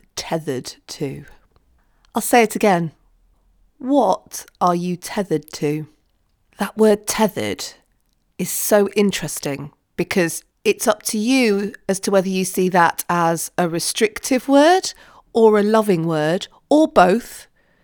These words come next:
And you might find something out on this one that you weren't expecting to find.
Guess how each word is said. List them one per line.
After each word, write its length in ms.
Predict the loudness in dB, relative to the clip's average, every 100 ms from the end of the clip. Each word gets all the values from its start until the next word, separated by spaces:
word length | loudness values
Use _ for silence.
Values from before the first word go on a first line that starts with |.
| _ _ _ _ _ _ _
And 140 | 0 2
you 80 |
might 340 | 2 2 0 -4
find 320 | -4 -2 0
something 380 | -2 -2 0 0
out 300 | 2 0 -2
on 100 | -2
this 240 | -2 -4
one 280 | -4 -4 -6
that 160 | -6 -6
you 140 | -4
weren't 440 | -2 0 0 -2 -6
expecting 580 | -8 -6 -10 -8 -8 -8
to 120 | -8
find. 560 | -6 -4 -4 -6 -14